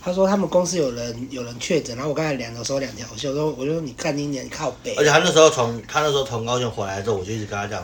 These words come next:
Speaker 2: 说：“你要记得快筛或干嘛。”然后我们在那边不信邪啊，说什么“没差啦，不中就会中啊”，然后怎么去公司。好，第一天是这样讲，然后大概第二三天之后，他就说：“如果我他妈不舒服，我一定去淡水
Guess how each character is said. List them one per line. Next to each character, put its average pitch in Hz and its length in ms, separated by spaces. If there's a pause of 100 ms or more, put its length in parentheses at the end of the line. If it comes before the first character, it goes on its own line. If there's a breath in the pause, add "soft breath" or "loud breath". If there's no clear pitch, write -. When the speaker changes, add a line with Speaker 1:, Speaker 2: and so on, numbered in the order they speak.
Speaker 2:
说 95 300
：“你 98 80
要 110 140
记 120 180
得 95 160
快 104 240
筛 98 240
或 107 60
干 107 120
嘛。” 87 220
然 110 100
后 120 60
我 131 60
们 110 100
在 113 60
那 113 80
边 120 120
不 110 80
信 110 300
邪 98 180
啊， 92 140
说 113 100
什 110 120
么 92 100
“没 98 220
差 113 320
啦， 104 260 (240 loud breath)
不 131 80
中 127 260
就 127 120
会 127 140
中 120 300
啊”， 101 140
然 104 80
后 107 80
怎 107 80
么 101 60
去 113 80
公 110 260
司。 104 260 (340 loud breath)
好， 131 160 (140)
第 214 160
一 - 20
天 190 160
是 190 60
这 190 80
样 175 160
讲， 98 160
然 127 100
后 156 60
大 180 80
概 170 140
第 175 160
二 156 100
三 147 220
天 143 200
之 139 120
后， 135 40
他 131 80
就 135 120
说 131 340
：“如 135 100
果 151 120
我 - 40
他 120 120
妈 127 120
不 127 120
舒 131 180
服， 113 120
我 92 100
一 - 20
定 110 80
去 117 60
淡 117 200
水 - 80